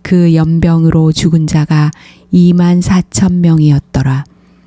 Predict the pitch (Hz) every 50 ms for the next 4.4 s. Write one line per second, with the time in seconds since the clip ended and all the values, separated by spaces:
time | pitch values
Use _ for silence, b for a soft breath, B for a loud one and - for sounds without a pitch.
0 | b b b _ - 175 165 156 160 156 - - 151 156 160 156 151 147 165 160
1 | 156 - - - 165 156 156 156 - 170 165 170 170 180 B B B B B B
2 | B B - - - 214 185 185 - - - 185 175 175 170 165 165 165 - 185
3 | 165 165 160 - _ - - - - - - 170 160 160 156 156 147 151 143 139
4 | 143 - - - 147 139 143 147